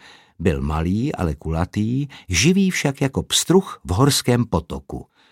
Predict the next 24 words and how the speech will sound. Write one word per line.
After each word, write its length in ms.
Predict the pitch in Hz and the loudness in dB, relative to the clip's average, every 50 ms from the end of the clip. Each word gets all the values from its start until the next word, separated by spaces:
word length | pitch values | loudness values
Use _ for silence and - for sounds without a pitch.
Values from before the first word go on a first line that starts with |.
| _ _ _ _ _ _ _ - | _ _ _ _ _ _ _ -2
Byl 240 | 85 131 180 220 226 | 4 6 6 6 6
to 220 | 190 - 101 82 | 4 2 0 0
Humlův 600 | 69 64 73 104 117 120 113 113 113 107 101 101 | 0 2 2 4 6 6 6 6 4 2 0 0
zeď, 500 | 92 78 - 85 69 65 - - - - - _ _ _ _ _ _ _ - | -2 -2 -2 -2 -2 -4 -8 -12 -16 -16 -16 _ _ _ _ _ _ _ -4
manžel 580 | - 85 85 85 85 78 78 92 90 95 110 110 | 0 0 2 2 2 2 2 2 2 2 2 0
dcery 340 | - - - 82 78 73 69 | -2 -2 -2 0 0 -2 -4
Jaroslavy 600 | 69 67 78 87 78 - - 104 92 87 104 101 | -4 -2 -2 -2 -2 -2 0 0 2 2 2 2
zvané 500 | 87 80 92 87 87 87 85 85 82 80 - _ _ - | 4 4 4 4 4 4 2 2 0 -2 -4 _ _ -12
Jaruš. 840 | 73 73 85 92 107 107 92 76 65 - - - - - - - _ _ _ _ _ _ _ _ _ _ _ - - - _ _ - | -6 -2 2 4 4 4 2 0 -4 -6 -8 -8 -8 -8 -10 -14 _ _ _ _ _ _ _ _ _ _ _ -20 -20 -20 _ _ 0
Čekal 540 | - 196 196 196 - 196 190 180 180 180 160 | 4 4 4 4 4 4 6 6 6 4 4
se 220 | - - 170 175 | 4 4 4 4
širokým 580 | - - 190 170 156 - - 90 82 85 80 123 | 6 6 6 4 4 4 2 0 2 2 0 0
úsměvem 460 | 110 - - 120 110 101 98 92 90 | 0 2 2 4 4 6 6 4 4
na 140 | 80 73 71 | 4 2 0
tváři. 580 | - 80 78 69 64 65 69 - - - - - _ _ _ _ _ _ _ _ _ _ _ _ | -2 -4 -4 -4 -4 -4 -6 -6 -8 -10 -12 -14 _ _ _ _ _ _ _ _ _ _ _ _
Když 400 | - 127 107 101 113 95 - - - - | -4 0 2 4 4 4 2 0 -2 -2
spatřil 580 | - - - 160 180 - - - 107 90 90 | -4 0 2 0 0 0 0 2 2 2 2
přicházejícího 1080 | - - - 101 - - 98 95 95 87 80 101 95 92 87 - - - 92 85 85 82 | 0 0 -2 -2 2 2 2 4 4 4 4 4 2 2 0 -2 -2 -2 0 0 0 -2
tchána, 500 | - - - 90 87 87 87 87 98 101 | -4 -6 -6 -4 -2 -2 -2 0 0 0
jemuž 420 | 123 117 104 92 87 - - - - | 2 2 4 2 2 2 0 -2 -2
říkal 460 | 107 - 101 90 - - 87 85 82 | 0 0 0 0 0 0 -2 0 0
dědo, 480 | 73 67 87 85 78 78 95 92 98 107 - - - - _ _ _ | -2 0 -2 -2 0 2 2 4 2 2 0 -4 -20 -20 _ _ _
což 260 | - - 143 127 95 90 | -2 0 0 2 2 2
Humla 340 | 87 101 117 113 110 110 | 2 4 4 4 4 2